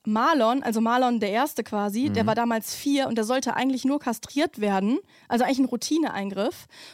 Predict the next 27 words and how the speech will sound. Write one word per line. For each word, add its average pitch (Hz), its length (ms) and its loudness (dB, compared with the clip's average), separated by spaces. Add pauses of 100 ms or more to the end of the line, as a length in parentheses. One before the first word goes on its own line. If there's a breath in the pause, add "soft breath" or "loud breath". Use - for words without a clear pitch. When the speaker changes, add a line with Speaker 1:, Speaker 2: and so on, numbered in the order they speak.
Speaker 1:
Und 240 60 -2
dann 240 60 2
ist 262 120 -2
bei 240 80 0
der 220 120 0
O - 60 -2
P 262 220 -4
was 226 180 0
schiefgegangen 214 600 -2
und 202 120 -6
Marlon 226 300 -2
ist 214 100 -10
leider 226 220 -2
gestorben. 208 720 -2 (680 loud breath)
Aber 226 220 4
dann 262 260 2
haben 226 180 0
Sven 220 220 -4
und 214 100 -4
Simone 220 280 -2
gesagt, 220 340 -4 (140)
wir 214 120 -4
können 269 300 0
nicht 247 240 0
ohne 302 260 2
Marlon 185 600 0 (720)
und 254 260 0